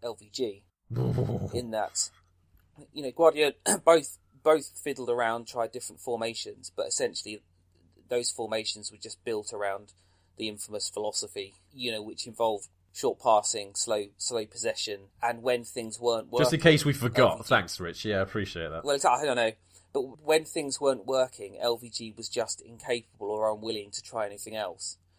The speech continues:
Speaker 2: Mm.
Speaker 1: And it seems to me that Guardiola's stuck in the same rut. He's, he's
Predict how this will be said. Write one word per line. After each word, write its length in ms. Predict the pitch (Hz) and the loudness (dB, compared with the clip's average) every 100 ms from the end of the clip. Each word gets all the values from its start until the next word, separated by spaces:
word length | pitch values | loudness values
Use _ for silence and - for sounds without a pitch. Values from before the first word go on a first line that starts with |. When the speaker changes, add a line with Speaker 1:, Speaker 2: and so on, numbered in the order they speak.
| _ 107 | _ -14
Speaker 2:
Mm. 160 | 98 98 | -8 -4
Speaker 1:
And 380 | 120 110 107 - _ - _ | -4 -4 -12 -20 _ -20 _
it 140 | 135 - | -8 -4
seems 340 | - 143 131 | -4 -4 -6
to 120 | - 123 | -8 -4
me 200 | 123 110 | -6 -6
that 120 | - | -12
Guardiola's 600 | 120 117 113 113 110 104 | -4 -2 0 -2 -4 -6
stuck 280 | - 120 - | -6 -6 -8
in 100 | 107 | -12
the 60 | 101 | -8
same 320 | 120 101 107 | -6 -6 -4
rut. 380 | 117 107 - - _ _ | -4 -4 -10 -20 _ _
He's, 460 | 123 110 - - - | -14 -10 -8 -8 -12
he's 320 | _ 120 113 | _ -14 -14